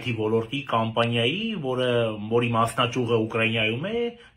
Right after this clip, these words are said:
նրանք էլ ուզում են իրենց մասնաճյուղը տեղափոխեն Հայաստան, որը ենթադրում եմ շատ մեծ օգուտ կբերի նորից Հայաստանին։ Բայց ես հիմա ուզում եմ խոսել ոչ թե այս մարդկանց մասին, ովքեր ժամանել են,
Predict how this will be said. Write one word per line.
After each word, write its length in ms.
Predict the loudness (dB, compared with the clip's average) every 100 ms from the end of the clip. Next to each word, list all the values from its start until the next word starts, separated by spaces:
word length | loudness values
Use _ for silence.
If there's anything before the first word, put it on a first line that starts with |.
| 2
նրանք 260 | 2 2 -2
էլ 80 | -2
ուզում 240 | -4 -2 -2
են 100 | 0
իրենց 240 | -2 -2
մասնաճյուղը 560 | -4 -4 -6 -6 -6 -4
տեղափոխեն 580 | 0 0 -2 -6 -4 -2 0
Հայաստան, 500 | 0 -2 -4 -12 -12 _ _ _ -20 -20 -20 _ 0
որը 220 | 2 2
ենթադրում 520 | 0 0 -4 -4 -4 -4
եմ 100 | -4
շատ 260 | -4 -4 -2 -2
մեծ 180 | 0 -2
օգուտ 240 | -6 -10 -12
կբերի 320 | -8 -6 -4 -4
նորից 360 | -4 -6 -6 -4
Հայաստանին։ 580 | -4 -4 -6 -12 -14 -18 -20 _ _ _ -20 -20 -14
Բայց 220 | -2 2
ես 120 | 2 0
հիմա 200 | 2 4
ուզում 220 | 4 4 2
եմ 80 | 2
խոսել 460 | 2 0 0 -2 -2
ոչ 140 | -2 -4 -2
թե 80 | -2
այս 200 | -2 -4 -2
մարդկանց 420 | 0 0 0 -4 -2
մասին, 520 | -4 -4 -6 -6 -6 -6 -2
ովքեր 360 | -4 -2 -4 -2
ժամանել 460 | -6 -6 -8 -10
են, 80 | -12